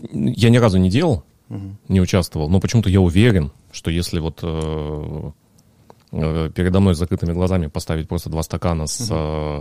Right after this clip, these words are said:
Speaker 1: э, колой и пепси, я отличу
Speaker 2: Мгм.
Speaker 1: их, потому что она слаще
Speaker 2: Мгм.
Speaker 1: пепси.
Speaker 2: А ты это просто чувствуешь прям?
Speaker 1: Ну да, на вкус.
Speaker 2: А по, ну вот если сладость убрать, сами ингредиенты не ощущаешь?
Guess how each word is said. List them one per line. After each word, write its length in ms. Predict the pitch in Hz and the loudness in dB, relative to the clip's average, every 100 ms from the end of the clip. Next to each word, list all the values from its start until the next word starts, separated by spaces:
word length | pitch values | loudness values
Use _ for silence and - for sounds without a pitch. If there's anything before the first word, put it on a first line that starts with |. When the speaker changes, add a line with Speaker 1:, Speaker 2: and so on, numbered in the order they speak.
| 76 | -10
Speaker 1:
э, 20 | 73 | -10
колой 340 | - 82 78 | -4 -2 -2
и 20 | 73 | -4
пепси, 360 | 123 143 - | -4 -4 -6
я 140 | 80 85 | -4 -4
отличу 320 | - - - | -4 -8 -8
Speaker 2:
Мгм. 80 | 67 | -10
Speaker 1:
их, 140 | - _ _ _ | -12 _ _ _
потому 200 | - 85 | -4 -4
что 160 | - 87 | -2 -2
она 120 | 92 | -2
слаще 440 | - 73 - - - _ _ _ - | -4 -8 -8 -14 -16 _ _ _ -10
Speaker 2:
Мгм. 240 | 107 98 | -8 -6
Speaker 1:
пепси. 300 | 98 - 95 - _ _ _ - - - _ _ _ _ - _ _ _ _ - | -8 -8 -12 -16 _ _ _ -20 -20 -20 _ _ _ _ -20 _ _ _ _ -12
Speaker 2:
А 160 | 104 | -10
ты 120 | 95 101 | -8 -10
это 120 | - | -4
просто 360 | 107 - 95 - | -6 -4 -10 -10
чувствуешь 460 | - - - - | -12 -12 -18 -18
прям? 240 | - - - - | -20 -20 -10 0
Speaker 1:
Ну 140 | 117 | 2
да, 180 | 90 85 | 2 -2
на 120 | 76 | -6
вкус. 200 | - - | -8 -8
Speaker 2:
А 160 | 107 101 _ _ - | -6 -8 _ _ -8
по, 400 | 101 98 95 95 - | -4 -4 -6 -8 -6
ну 160 | 113 | -6
вот 120 | 95 - | -6 -8
если 220 | 98 104 | -10 -10
сладость 400 | - 104 92 - | -4 -4 -4 -8
убрать, 360 | 92 104 - - - - | -8 -6 -8 -14 -20 -20
сами 300 | - 98 95 | -14 -10 -8
ингредиенты 680 | 92 90 85 90 92 95 98 _ | -8 -10 -10 -10 -10 -12 -18 _
не 100 | 98 | -10
ощущаешь? 440 | 95 - 131 123 | -10 -8 -8 -8